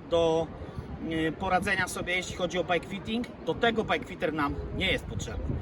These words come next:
Bike fitterzy są potrzebni do bardziej ambitnych zadań. Takie proste tematy ogarniamy sami, szczególnie jak subskrybujemy kanał Road Racing P L.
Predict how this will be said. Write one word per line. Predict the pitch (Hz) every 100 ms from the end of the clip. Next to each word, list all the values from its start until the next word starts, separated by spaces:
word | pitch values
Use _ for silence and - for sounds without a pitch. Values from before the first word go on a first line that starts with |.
| -
Bike | - - 131
fitterzy | - 202 185
są | 175
potrzebni | 147 156 180 160
do | 139
bardziej | 156 156 139
ambitnych | 135 - 240 214
zadań. | 208 202 185 175
Takie | 180 151
proste | 220 214 208
tematy | 180 175 170 175
ogarniamy | 190 185 190 185 170
sami, | 160 214 190 -
szczególnie | - - 330 254 233 208 185 165
jak | 170 170 -
subskrybujemy | - - - - 175 170 165 156
kanał | 185 151 143 147 - - -
Road | 170 277 165
Racing | 139 - 165
P | 233
L. | - 254 -